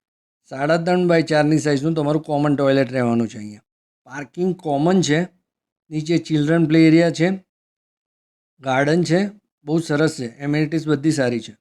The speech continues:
સવા અગિયાર by પોણા દસની સાઇઝનું તમારું બેડરૂમ રહેશે.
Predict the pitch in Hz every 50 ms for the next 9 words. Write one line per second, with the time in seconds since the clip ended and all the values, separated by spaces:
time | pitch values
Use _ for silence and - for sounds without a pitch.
0 | _ _ _ _ _ _ _ _ _ _ _ _ _ _ _ - 147 147 151 160
1 | 165 160 151 151 165 170 165 160 165 165 156 156 156 151 156 156 151 156 151 151
2 | - 160 151 135 151 147 139 143 160 151 147 143 147 151 151 143 139 139 127 131
3 | 143 147 139 131 120 107 110 - -